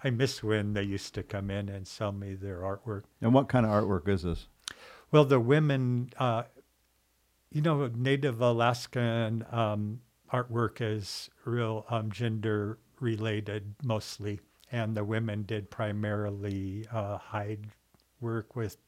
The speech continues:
Speaker 1: beads, bead sewing,
Speaker 2: Mm-hmm.
Speaker 1: lots of costumes. Um, the interior people, even in historic times, were famous for doing the, the costumes and
Speaker 2: Would
Speaker 1: the
Speaker 2: these,
Speaker 1: regalia.
Speaker 2: would these be out of seal skins and things like that, or?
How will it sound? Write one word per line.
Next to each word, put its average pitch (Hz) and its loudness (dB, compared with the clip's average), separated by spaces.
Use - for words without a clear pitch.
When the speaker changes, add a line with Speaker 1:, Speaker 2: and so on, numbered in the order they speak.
Speaker 1:
beads, 110 -6
bead 120 -2
sewing, 120 -2
Speaker 2:
Mm-hmm. 104 6
Speaker 1:
lots 143 2
of 113 0
costumes. 101 -4
Um, 113 -2
the 123 -2
interior 127 2
people, 117 -2
even 104 -2
in 104 -2
historic 107 -2
times, 107 -8
were 110 -4
famous 107 -6
for 104 -6
doing 101 -2
the, 101 -4
the 107 -6
costumes 104 -8
and 101 -6
Speaker 2:
Would 98 2
Speaker 1:
the 95 0
Speaker 2:
these, 101 4
Speaker 1:
regalia. 104 -4
Speaker 2:
would 113 2
these 113 6
be 101 6
out 95 6
of 85 0
seal 110 6
skins 110 2
and 90 2
things 107 2
like 98 0
that, 123 4
or? 82 0